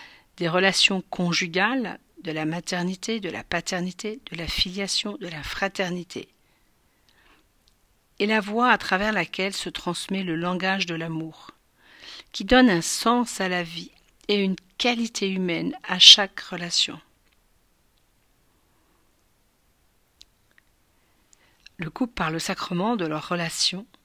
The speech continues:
pardon,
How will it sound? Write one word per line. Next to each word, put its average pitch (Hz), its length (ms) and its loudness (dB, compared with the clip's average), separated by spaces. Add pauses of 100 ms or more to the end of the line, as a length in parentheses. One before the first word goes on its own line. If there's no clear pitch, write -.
(3500)
pardon, 165 320 -2